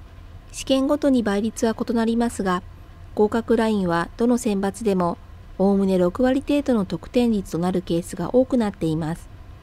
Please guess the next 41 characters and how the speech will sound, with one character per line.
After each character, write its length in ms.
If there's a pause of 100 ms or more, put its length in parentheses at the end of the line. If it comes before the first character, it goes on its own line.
(920)
受 120
験 240
生 140
の 120
皆 220
さ 180
ん 100
は 240 (140)
倍 200
率 260
は 120
気 140
に 80
せ 140
ず、 200 (440)
こ 120
の 120
得 200
点 240
を 80
超 160
え 60
ら 120
れ 100
る 120
よ 180
う 80
頑 180
張 100
っ 40
て 120
く 100
だ 120
さ 200
い。 100 (4000)
襲 240
名 200
大 180
学 220
で 120
は、 200